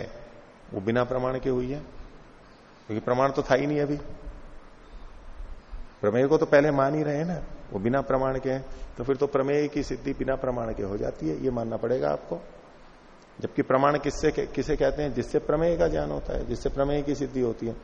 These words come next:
तो प्रमेय की सिद्धि यदि बिना प्रमाण के भी हो जाती है, तो फिर प्रमाण की कोई मतलब ही नहीं है ना, होने न होने का। तो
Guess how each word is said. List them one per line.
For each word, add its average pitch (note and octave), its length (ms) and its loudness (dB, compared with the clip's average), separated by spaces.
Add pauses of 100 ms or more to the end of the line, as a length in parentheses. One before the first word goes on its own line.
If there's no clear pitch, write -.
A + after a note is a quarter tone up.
(320)
तो A2+ 80 -4
प्रमेय D3+ 360 6
की D#3 140 2
सिद्धि C#3 400 0
यदि C#3+ 120 2
बिना C3+ 280 2
प्रमाण C3 380 2
के C3 120 -4
भी B2+ 100 0
हो B2 220 4
जाती A2+ 360 2
है, G#2+ 160 0 (380)
तो A2+ 80 -2
फिर A#2+ 80 2
प्रमाण A#2+ 500 -2
की A#2+ 120 -6
कोई B2 100 0
मतलब A#2 360 -2
ही C3+ 60 -2
नहीं C#3 180 -6
है D3 100 -6
ना, C#3+ 120 -10
होने A#2 240 -2
न B2 60 -2
होने A#2 300 -2
का। B2 100 -8 (1900)
तो - 60 -10